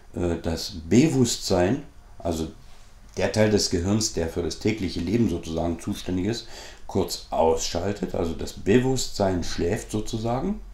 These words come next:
und das Unterbewusstsein übernimmt. Und es kann dann frei arbeiten.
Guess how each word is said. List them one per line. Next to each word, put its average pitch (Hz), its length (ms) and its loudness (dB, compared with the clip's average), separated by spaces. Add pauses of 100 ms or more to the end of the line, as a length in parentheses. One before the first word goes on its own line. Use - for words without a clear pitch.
(340)
und 120 160 8
das 127 100 6
Unterbewusstsein 87 920 4
übernimmt. 98 440 4 (1000)
Und 82 100 -2
es 82 100 2
kann 107 160 8
dann 110 140 6
frei 107 220 4
arbeiten. 82 480 0